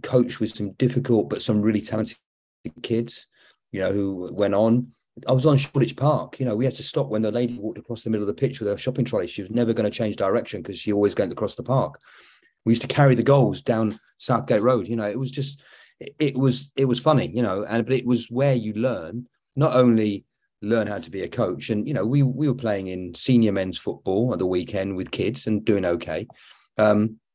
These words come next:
you know, um, we, we played against, uh, F C Sofia, people, Boncho Genchev up front. It was a whole Bulgarian side. I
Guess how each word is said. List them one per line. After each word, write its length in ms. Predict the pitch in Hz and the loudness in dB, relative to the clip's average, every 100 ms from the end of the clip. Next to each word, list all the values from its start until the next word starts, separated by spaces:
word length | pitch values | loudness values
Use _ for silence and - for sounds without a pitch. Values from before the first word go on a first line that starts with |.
| _ _ | _ _
you 80 | - | 0
know, 140 | 110 104 | 2 2
um, 180 | 127 120 | 2 2
we, 100 | 120 | 4
we 220 | 143 139 147 | 2 4 4
played 220 | 139 123 | 4 4
against, 500 | 120 117 110 - - | 4 2 0 -4 0
uh, 320 | 104 98 95 - _ _ _ - | 0 0 -4 -10 _ _ _ -4
F 160 | 143 | -2
C 180 | - 147 | 0 0
Sofia, 540 | 139 131 120 120 98 87 | 4 2 2 0 0 -2
people, 320 | 113 104 104 - _ - | -6 -6 -8 -14 _ 4
Boncho 320 | 139 139 127 | 4 6 4
Genchev 400 | 120 123 113 101 | 4 2 2 -4
up 160 | 98 - | -4 -4
front. 120 | 104 | -4
It 40 | |
was 60 | 87 | -2
a 20 | |
whole 100 | 110 | -2
Bulgarian 640 | 120 120 107 123 131 107 90 | 2 2 4 4 2 0 -4
side. 280 | - 78 - | -8 -10 -12
I 60 | - | -18